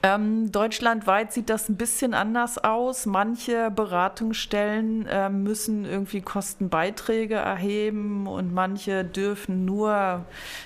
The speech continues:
keine Ahnung, Jobcenter-Kunden, äh, bedienen und so weiter und so weiter. Das sind so verschiedene Hürden. In Berlin aber kann wirklich jeder kommen, der meint, ich brauche jetzt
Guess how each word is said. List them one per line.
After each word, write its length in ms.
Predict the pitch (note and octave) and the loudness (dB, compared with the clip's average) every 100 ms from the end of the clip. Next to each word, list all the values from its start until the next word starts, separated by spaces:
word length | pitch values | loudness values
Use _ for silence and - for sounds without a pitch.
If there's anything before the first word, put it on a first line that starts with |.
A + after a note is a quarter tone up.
| - | -8
keine 280 | - E3+ E3+ | -2 0 2
Ahnung, 440 | E3 F#3 F3 D#3+ | 2 2 -2 -4
Jobcenter-Kunden, 1200 | D3+ D#3+ - G3 F#3+ F#3+ F#3+ G#3 G3+ G3 G3+ G3 F#3 | -2 -2 0 0 0 -2 0 0 0 -2 -2 -2 -2
äh, 260 | F3+ F3 | 0 0
bedienen 540 | F3 F3 F#3+ G3+ G3 F#3+ | -2 -4 -2 0 -2 -2
und 120 | E3 | -4
so 180 | - F3 | -4 0
weiter 300 | F3 F3 F3+ | 0 0 -4
und 100 | F3 | -4
so 160 | F3 D#3 | -4 -2
weiter. 260 | D#3 F3 | -2 0
Das 100 | F3 | -2
sind 140 | D#3+ - | -4 -8
so 80 | |
verschiedene 600 | F3+ F#3 F3 - F3 E3+ | -6 -4 -4 -2 -2 -2
Hürden. 360 | D#3 A3 C#4 F#4+ A4 - - - - - - - - - | 0 0 0 -4 -12 -14 -18 -18 -16 -16 -16 -18 -16 0
In 160 | A#3+ B3 | 2 4
Berlin 480 | A3 F#3+ A3 D4 C4 | 2 2 0 0 0
aber 300 | G#3+ G#3 G#3+ | 0 4 2
kann 320 | G#3+ - G#3+ | 0 -2 0
wirklich 340 | F#3+ G3 F#3+ F3 | 0 -2 -4 -2
jeder 280 | D#3+ A3 A3+ | 0 2 0
kommen, 360 | A3+ G#3+ G#3+ | -2 0 0
der 120 | G#3+ G3 | 0 0
meint, 420 | E3+ D#3+ F#3+ - | 0 -2 -2 -2
ich 260 | F#3 - - | -4 -4 -4
brauche 500 | D3+ D#3+ - F#3+ G3 | -2 -2 -4 -6 -4
jetzt 420 | D#3+ D#3 - - | -4 -6 -6 -14